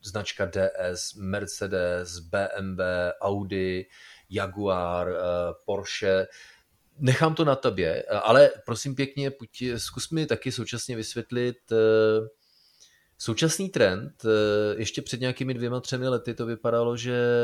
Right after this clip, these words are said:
všechny automobilky nebudou chtít dělat nic jiného než Formuli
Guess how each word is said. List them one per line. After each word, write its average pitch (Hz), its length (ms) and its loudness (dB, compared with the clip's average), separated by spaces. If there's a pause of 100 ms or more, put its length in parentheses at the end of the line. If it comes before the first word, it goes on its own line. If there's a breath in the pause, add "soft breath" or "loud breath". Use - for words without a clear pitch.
(720)
všechny 117 320 -4
automobilky 117 560 -4
nebudou 117 280 -4
chtít - 220 -12
dělat 113 300 -2
nic 123 220 -8
jiného 95 360 -4
než 90 180 -8
Formuli 95 480 -6